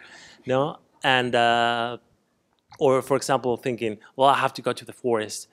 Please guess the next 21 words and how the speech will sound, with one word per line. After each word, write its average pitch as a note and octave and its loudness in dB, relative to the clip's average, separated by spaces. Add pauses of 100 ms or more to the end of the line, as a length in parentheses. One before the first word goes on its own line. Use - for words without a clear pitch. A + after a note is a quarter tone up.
(320)
but D#3 0
then E3 2
thinking, E3 -6
"Well, B3 -2
I A#3+ 0 (580)
liked - -6
going A2+ -2
to A#2+ -12
the A2 -20
forest." G#2 -8 (260)
So D#3+ 6
it's D3+ 0
like, C#3+ 0
uh, B2 -2 (1160)
something D3 -2
that, B2 -4
uh, A#2+ -6 (480)
allowed C3+ 6
me C#3+ 0
to A#2 -8 (380)
think, C3+ 2